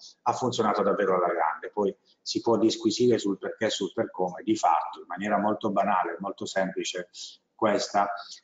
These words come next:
è, è una figura, eh, classica di inversione che ha funzionato, direi, in maniera straordinaria. Tutto qua. Recordati più zero cinquanta, anche qui ha stappato ancora al rialzo,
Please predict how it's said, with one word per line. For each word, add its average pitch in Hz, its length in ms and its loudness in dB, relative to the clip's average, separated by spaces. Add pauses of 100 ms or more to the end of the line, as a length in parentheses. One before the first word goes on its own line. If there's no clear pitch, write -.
è, 95 220 -4
è 107 360 0
una 101 420 0
figura, 95 560 2
eh, 87 400 -2
classica 95 520 0
di 92 120 -4
inversione 101 580 -2
che 123 140 -2
ha - 20 4
funzionato, 85 640 -8
direi, 82 340 -10 (340)
in 143 120 0
maniera 92 380 -2
straordinaria. - 600 -10 (220)
Tutto 104 300 -2
qua. - 200 -14 (800)
Recordati 123 720 4
più 98 140 -6
zero 117 240 2
cinquanta, 185 1040 2 (600)
anche - 280 -10
qui 110 420 2 (100)
ha 107 140 -2
stappato 107 600 0
ancora 95 340 -2
al 101 80 -2
rialzo, 139 720 4